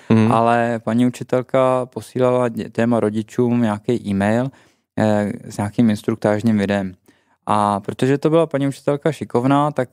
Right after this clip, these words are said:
Speaker 2: eh, znala různý zkracovače U R L, nějaký bitly, já už teď přesně nevím, co to bylo,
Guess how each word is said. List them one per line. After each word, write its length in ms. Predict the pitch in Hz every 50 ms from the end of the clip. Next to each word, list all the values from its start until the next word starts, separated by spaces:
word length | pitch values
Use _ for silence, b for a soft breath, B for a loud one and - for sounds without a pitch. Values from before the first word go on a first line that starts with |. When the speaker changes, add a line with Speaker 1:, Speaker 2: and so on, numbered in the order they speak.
| -
Speaker 2:
eh, 40 | 127 120 120 117 117 117 113 113 107 107
znala 760 | 110 107 110 110 113 113 113 117 120 123 127 127 127 127 110 101 92 -
různý 340 | 117 120 110 104 113 131 127
zkracovače 680 | - - 123 110 107 - - 123 123 120 120 - - -
U 140 | - 117
R 60 | 107 104
L, 320 | 104 104 110 120 151 165 - _ _ _ _ _ _ _ -
nějaký 220 | 104 - - 135
bitly, 360 | 117 101 - 190 - 120 113
já 100 | 110 107
už 120 | 101 - -
teď 120 | - -
přesně 340 | - - 107 - - - 110
nevím, 240 | 110 110 117 117 113
co 140 | - 117 110
to 140 | - 131
bylo, 360 | 120 110 104 104 104 107 120